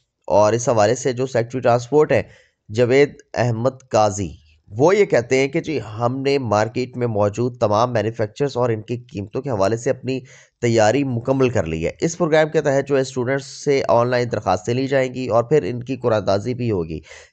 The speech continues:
कॉलेज और यूनिवर्सिटीज़ को on board भी लिया जाएगा। जिन बच्चों के नाम कुरानदाजी में निकलेंगे, इनकी गारंटी मुतलका इदारे भी भेजेंगे, ताकि शफाफियत का जो अमल है, उसे ज़्यादा से ज़्यादा मुमकिन बनाया जा सके। नई इलेक्ट्रिक बाइक्स स्कीम इंतहाई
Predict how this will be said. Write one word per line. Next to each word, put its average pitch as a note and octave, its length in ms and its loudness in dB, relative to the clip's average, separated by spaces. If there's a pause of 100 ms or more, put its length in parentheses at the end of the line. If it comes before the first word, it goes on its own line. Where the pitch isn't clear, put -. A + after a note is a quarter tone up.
(440)
कॉलेज C#3 540 2
और A2+ 220 4
यूनिवर्सिटीज़ A#2 640 -4
को C#3 40 0
on A2+ 340 0
board A#2 560 -2
भी B2+ 120 0
लिया C#3+ 200 4
जाएगा। G#2+ 360 2
जिन B2+ 260 -2
बच्चों C3 300 -4
के C3+ 140 -2
नाम A#2 220 0
कुरानदाजी A#2 560 0
में B2+ 200 -4
निकलेंगे, B2 460 0 (300)
इनकी E3 300 0
गारंटी C#3 400 0
मुतलका B2+ 560 0 (120)
इदारे G#2+ 440 2
भी A2+ 220 -4
भेजेंगे, G2 460 -2
ताकि C#3 280 -2
शफाफियत C3+ 540 -2
का C#3+ 80 0
जो B2+ 120 -4
अमल A#2 360 2
है, A#2+ 80 4
उसे B2+ 160 -4
ज़्यादा A#2 280 -2
से B2 60 -14
ज़्यादा A2+ 260 0
मुमकिन A#2+ 380 -4
बनाया F2+ 200 0
जा F2 120 0
सके। - 260 -6
नई A#2 220 0
इलेक्ट्रिक C#3+ 380 -2
बाइक्स C3 340 0
स्कीम C#3 480 -8
इंतहाई A2+ 400 0